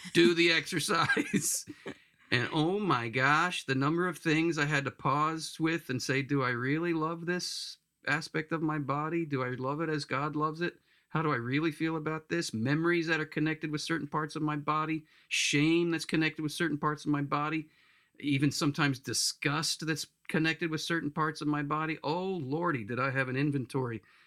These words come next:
that I needed to open up in prayer and give to the Lord and take to confession.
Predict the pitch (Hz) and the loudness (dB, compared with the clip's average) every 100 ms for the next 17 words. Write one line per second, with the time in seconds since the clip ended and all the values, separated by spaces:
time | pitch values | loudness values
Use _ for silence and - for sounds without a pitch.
0 | _ - 135 135 139 131 135 147 143 143 | _ -2 0 2 2 0 -2 -2 -2 0
1 | 131 139 - 117 104 - 139 143 147 113 | -2 -4 -4 -4 -4 0 2 2 0 -2
2 | 107 147 143 127 117 135 147 151 120 113 | -2 -2 -2 -4 -2 0 0 -2 -4 -4
3 | - 175 180 202 156 262 143 - 233 240 | 0 0 0 -2 0 0 0 0 2 2
4 | - 180 107 | 2 -2 -2